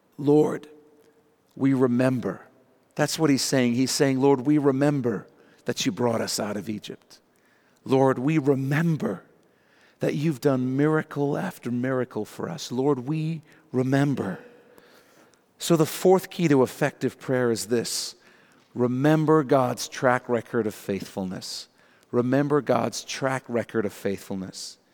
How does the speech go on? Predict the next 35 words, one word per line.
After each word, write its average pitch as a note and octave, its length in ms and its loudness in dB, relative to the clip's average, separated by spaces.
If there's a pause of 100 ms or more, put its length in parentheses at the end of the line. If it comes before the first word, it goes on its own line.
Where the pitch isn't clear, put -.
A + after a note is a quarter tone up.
(460)
You C3 100 0
know, C3+ 160 4
I B2+ 60 6
love B2 340 4
to - 80 -10
talk - 320 -10
about F3+ 320 -8
this. - 280 -14
Remember B2 440 0
his - 160 -4
track A2+ 320 -2
record A2+ 300 0
of F#2+ 60 -4
faithfulness. G2+ 600 -4 (280)
If D3+ 140 2
we D#3+ 80 4
want F3 200 4
to F#3+ 60 4
build D#3 420 6
faith - 500 0
in C#3+ 80 4
our B2 140 6
lives, A2+ 480 0 (260)
we've C#3+ 140 0
got E3+ 120 4
to C#3+ 100 2
start - 440 0
by B2 140 4
recognizing D3 1000 0
and B2+ 160 2
remembering A#2+ 840 2 (300)
the A#2 120 0
faithfulness C3+ 840 2
of - 160 -4
God. F2+ 380 -6